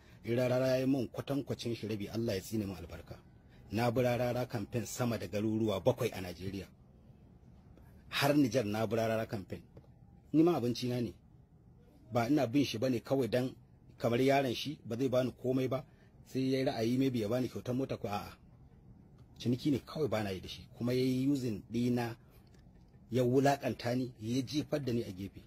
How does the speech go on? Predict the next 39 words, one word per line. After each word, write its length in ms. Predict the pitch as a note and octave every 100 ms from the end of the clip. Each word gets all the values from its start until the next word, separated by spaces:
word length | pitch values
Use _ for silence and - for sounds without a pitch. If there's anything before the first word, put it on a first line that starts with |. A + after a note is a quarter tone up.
| - - - - - - - - - -
Saboda 300 | - B2 G#2+
a 60 | A2
lokacin 520 | C3 E3 - - C#3+
da 100 | A2+
na 80 | A#2+
yi 60 |
mu'amala 440 | B2 G#2 A2+ A#2+ G#2
da 80 | F#2
Rarara 500 | G#2+ A2 G#2+ G#2 G2+
har 320 | - B2+ C3+
na 160 | C3+
gama, 360 | B2 C#3 C3 F#2+
ban 240 | F#2 A2 G2+
sami 400 | A#2 G#2 A2 A#2
naira 300 | B2 A#2+ F#2+
miliyan 340 | F#2+ A2+ F#2
uku 200 | A#2+ - G2+
ba 100 | G#2+
a 40 |
cikin 280 | - G#2+ B2
shekara 480 | A#2+ G2 G#2 A2 F#2+
bakwai 300 | F#2 - F#2+
da 80 | F2
na 80 | G2
yi 60 |
mu'amala 280 | F#2 F2+ F2+
da 120 | -
shi. 200 | - - - - - - - -
Ku 80 | -
tambayi 360 | A2 G#2 G#2+ B2+
baban 300 | A2 G#2+ G2+
Cir-, 180 | G#2 -
ku 80 |
tambayi 300 | B2+ A#2+ C#3+
duk 160 | C#3 A3
wanda 200 | G#3+ F#3
yake 140 | D3+ C3+
tare 140 | A#2
da 80 | A#2